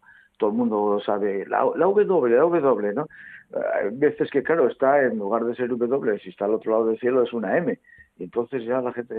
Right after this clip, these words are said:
dice, "Eh, ¿cómo?". Sí, claro, porque todo gira. <laughs> Somos nosotros los que giramos, ¿eh?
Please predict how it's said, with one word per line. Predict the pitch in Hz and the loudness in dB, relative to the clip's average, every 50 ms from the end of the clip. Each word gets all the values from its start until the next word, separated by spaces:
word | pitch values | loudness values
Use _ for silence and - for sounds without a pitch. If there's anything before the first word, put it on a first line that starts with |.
| 110 | -8
dice, | 104 - 110 147 | -8 -10 -10 -12
"Eh, | 165 | -10
¿cómo?". | - - 156 170 165 - - _ _ _ _ _ _ _ | -8 -10 -8 -8 -10 -12 -14 _ _ _ _ _ _ _
Sí, | - 127 139 135 | -4 -4 -4 -2
claro, | - 117 143 147 117 | -2 -2 -2 -2 -4
porque | - - - 92 | -6 -10 -14 -12
todo | - - 117 117 131 | -6 -4 0 0 0
gira. | - - - - - - - - - | 0 -2 -2 -2 -2 -2 -2 -4 -6
<laughs> | - 135 - - - - - - - - - - - _ _ - | -8 -8 -8 -10 -14 -14 -18 -20 -18 -18 -20 -20 -20 _ _ -2
Somos | - 120 127 135 127 | -2 0 2 2 2
nosotros | 127 120 127 123 - 110 | 2 0 2 0 0 0
los | 113 101 | -2 -4
que | - 95 | -6 -6
giramos, | - 107 - 73 - - - - | -6 -6 -8 -8 -12 -18 -14 -14
¿eh? | 123 139 | -14 -14